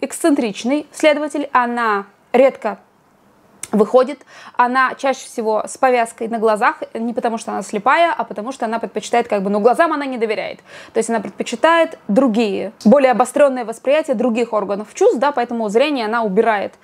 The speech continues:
когда она кого-то слушает, когда, м, где-то находится, э, она предпочитает на, на глаза не полагаться. И он вот по ее поручению оказывается в этом доме, чтобы собрать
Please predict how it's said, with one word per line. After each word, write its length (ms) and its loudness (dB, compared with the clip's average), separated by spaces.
когда 380 0
она 160 -4
кого-то 320 -4
слушает, 560 0
когда, 840 -2
м, 720 -8
где-то 360 2
находится, 600 0
э, 540 -2
она 260 0
предпочитает 640 -2
на, 160 2
на 140 2
глаза 280 2
не 100 -4
полагаться. 500 -4
И 240 6
он 320 4
вот 180 0
по 60 4
ее 160 2
поручению 500 0
оказывается 420 -2
в 40 -6
этом 200 -4
доме, 440 2
чтобы 400 0
собрать 500 -2